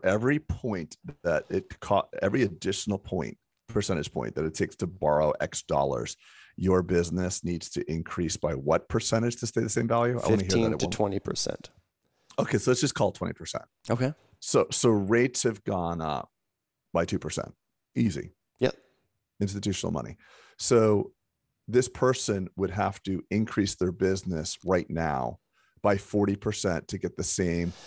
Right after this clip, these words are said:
Speaker 1: amount of money as she
Speaker 2: Next
Speaker 1: would have
Speaker 2: year.
Speaker 1: gotten.
Speaker 2: Next year, she will. Yes, I think this will,
Speaker 1: Well,
Speaker 2: I
Speaker 1: no,
Speaker 2: think
Speaker 1: it
Speaker 2: this will
Speaker 1: wouldn't.
Speaker 2: manifest. Y-, yeah,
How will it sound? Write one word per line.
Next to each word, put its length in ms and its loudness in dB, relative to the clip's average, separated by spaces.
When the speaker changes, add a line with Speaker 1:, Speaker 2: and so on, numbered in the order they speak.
Speaker 1:
amount 340 2
of 160 -4
money 480 -2
as 180 2
she 380 -2
Speaker 2:
Next 160 4
Speaker 1:
would 80 2
have 80 0
Speaker 2:
year. 160 0
Speaker 1:
gotten. 580 0
Speaker 2:
Next 300 2
year, 180 -2
she 160 -2
will. 200 -2
Yes, 340 4
I 100 4
think 200 0
this 200 2
will, 120 4
Speaker 1:
Well, 260 6
Speaker 2:
I 80 6
Speaker 1:
no, 80 0
Speaker 2:
think 140 0
Speaker 1:
it 20 2
Speaker 2:
this 160 2
will 60 4
Speaker 1:
wouldn't. 80 2
Speaker 2:
manifest. 720 4
Y-, 180 -4
yeah, 260 4